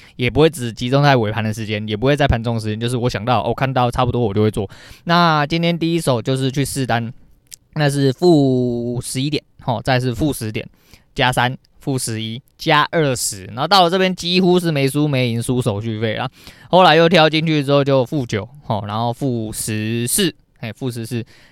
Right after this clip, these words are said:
那接下来就是这一手，这一手其实我觉得我做得蛮漂亮，但是我就是有一个比较大的梦想，我想要他去测下面的平台的低点，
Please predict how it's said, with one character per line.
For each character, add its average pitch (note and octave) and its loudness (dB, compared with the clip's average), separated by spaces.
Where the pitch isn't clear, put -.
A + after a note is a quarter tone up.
那 C#3+ 2
接 D#3 2
下 E3 6
来 C#3+ 6
就 D3+ 2
是 D3 2
这 D3+ 2
一 D#3+ 6
手， B2+ 2
这 F#3+ 2
一 A3 6
手 E3 2
其 D#3 -2
实 D3 -4
我 B2 0
觉 A#2+ -2
得 B2 4
我 A2+ 0
做 D#3+ 4
得 C3+ 4
蛮 A2 -4
漂 A#2+ 2
亮， A#2 -2
但 C#3+ 0
是 C#3 -2
我 A#2 0
就 A#2 -4
是 A2+ -6
有 A#2+ -2
一 C#3+ 4
个 C3+ 0
比 A#2+ -6
较 C3+ -2
大 C3+ 2
的 A#2+ 0
梦 B2 -4
想， G2+ -6
我 A#2 0
想 A#2+ -2
要 A#2 -4
他 B2 0
去 B2+ -4
测 A#2+ -6
下 A#2+ -2
面 A#2+ -6
的 G#2+ -6
平 G#2+ -10
台 G#2+ -6
的 G2+ -8
低 G#2 -12
点， G#2 -14